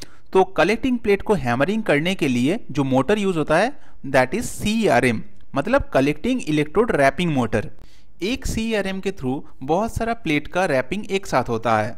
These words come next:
और इमिटिंग इलेक्ट्रोड को रैपिंग करता है ईआरएम, मतलब इमिटिंग इलेक्ट्रोड रैपिंग मोटर।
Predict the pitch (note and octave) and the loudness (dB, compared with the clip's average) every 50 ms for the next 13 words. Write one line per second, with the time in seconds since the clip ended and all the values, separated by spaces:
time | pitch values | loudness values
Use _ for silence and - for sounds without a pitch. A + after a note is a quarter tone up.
0 | - - - C#3 C#3+ C#3 - - E3 F3+ G3+ A#3 B3+ B3 C4+ B3 A#3 G#3+ G3+ G3 | -10 -8 -2 0 0 0 0 -4 -6 -4 -2 -2 -2 -2 -2 -4 -2 -2 -2 -2
1 | F#3+ G3 G3 F#3 F3+ - F#3+ F#3 D3 C3 C3 C3+ - - F#3 F#3+ F#3 E3+ D#3 C#3 | -2 -2 -4 -4 -4 -2 -4 -2 0 0 0 0 0 -2 -6 -4 -4 -4 -4 -2
2 | - C#3+ C#3 C#3 E3 G3 A#3 - - F3+ G3 G3 F3+ C#3 A#2+ A#2+ A#2 A#2+ A2+ A2 | 0 -2 0 0 -2 -4 -6 -6 -6 -6 -4 0 2 4 4 4 4 2 0 -2
3 | A2 - - - - - - D#3 D#3+ G3 A#3 B3 - - F#3 F3+ G3 G3+ G3+ A3 | -4 -8 -8 -10 -10 -10 -10 -8 -4 -4 -4 -4 -4 -6 -6 -4 -4 -4 -4 -4
4 | G#3+ G3 D#3 C#3 C3 B2 - - G#3 A3 G3+ E3 D3 C#3 - E3 D#3+ D3+ C3+ B2 | -6 -4 -4 -4 -4 -4 -2 -2 -2 0 0 0 0 0 0 -2 -4 -2 -2 -4
5 | A2+ - A2+ A2 A#2 | -2 -2 -4 -4 -4